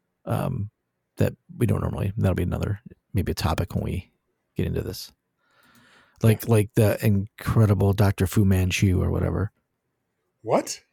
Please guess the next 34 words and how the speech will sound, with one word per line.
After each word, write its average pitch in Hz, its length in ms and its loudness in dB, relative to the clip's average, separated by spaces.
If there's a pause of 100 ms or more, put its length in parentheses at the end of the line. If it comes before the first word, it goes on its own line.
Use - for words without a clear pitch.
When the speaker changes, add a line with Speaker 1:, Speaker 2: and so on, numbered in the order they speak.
Speaker 2:
I 139 140 -16
don't 113 200 -8
even 127 120 -4
know 143 100 2
what 165 120 2
this - 180 -6
is. 233 320 2 (640)
Speaker 1:
What, 131 160 2
the 131 140 -4
Peter 131 240 4
Sellers? 131 580 2 (480)
Speaker 2:
Oh 175 180 8
my 143 200 4
God! 120 500 2
Oh, 120 520 -4 (480)
that 123 160 -10
just - 120 -2
Speaker 1:
Something 233 280 4
Speaker 2:
sounds 123 100 8
Speaker 1:
Doctor 117 360 2
Fu - 180 4
Man-, 113 140 6
I 131 80 6
can't - 100 0
remember 180 200 4
the 127 80 6
exact 107 320 4
name 107 160 4
of 101 120 2
it, 98 80 2
but 113 80 0
it 113 40 4
was 107 180 2
a 95 180 2